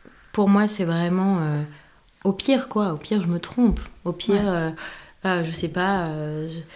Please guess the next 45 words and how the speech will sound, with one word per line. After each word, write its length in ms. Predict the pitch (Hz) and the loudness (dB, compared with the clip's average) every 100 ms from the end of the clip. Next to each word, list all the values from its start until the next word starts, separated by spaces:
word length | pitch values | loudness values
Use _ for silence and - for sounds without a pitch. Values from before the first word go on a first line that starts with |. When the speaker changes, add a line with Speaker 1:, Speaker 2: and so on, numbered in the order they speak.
| - - - | -20 -18 -6
Speaker 1:
j'aurais 200 | 175 165 | -2 -2
dit, « 200 | 160 180 | -2 -4
Bon, 140 | 170 170 | -2 0
bah 120 | 156 | -2
voilà, 380 | 156 156 180 190 | -2 0 2 0
je 80 | 190 | 0
pense 200 | 180 175 | -4 -2
que 100 | 175 | -2
Bosco 440 | 170 170 185 185 | -2 -2 0 2
a 80 | 170 | 2
un 340 | 156 156 156 | 2 0 -2
reflux. » 720 | 151 156 - 175 185 202 208 | -2 -4 -8 -4 0 2 4
Euh, 140 | 190 160 - - - | 2 0 -4 -18 -4
elle 120 | 175 | 2
m'aurait 240 | 180 180 185 | 4 4 2
entendu, 480 | 170 175 175 190 220 | 0 0 2 4 6
elles 100 | 190 | 4
m'ont 120 | 175 | 2
dit, « 100 | 175 | -2
Bah 140 | 165 156 | -4 -2
voilà. » 560 | 165 196 233 233 233 | 0 2 2 2 2
Euh, 120 | 185 175 - - _ - - | 0 -2 -8 -20 _ -12 4
non, 280 | 220 262 277 - | 6 6 4 0
je 160 | 170 180 | -4 0
ne 80 | 180 | 0
pense 300 | 185 185 - | -2 -4 0
pas, 280 | 196 269 370 | 2 4 4
mais 120 | 196 | 4
il 60 | 180 | 4
y 60 | |
aura 180 | 175 165 | 2 0
peut-être 460 | 160 180 185 180 - | -2 -2 -2 -2 -2
autre 320 | 175 190 - | 0 0 0
chose. 320 | 214 190 175 | 0 0 -2
Speaker 2:
Mm. 40 | 175 240 226 | -6 -10 -4
Speaker 1:
Mais 100 | 165 | -2
au 60 | 165 | 2
moins, 200 | 196 214 | 2 2
je 80 | 165 | 0
l'ai 100 | 170 | -2
dit. 260 | 196 240 - - - - | 0 0 0 -12 -8 2
Et 160 | 185 | 2
c'est 120 | 185 | 2
pour 140 | 185 202 | -2 -2
ça, 360 | 247 254 233 | 2 4 4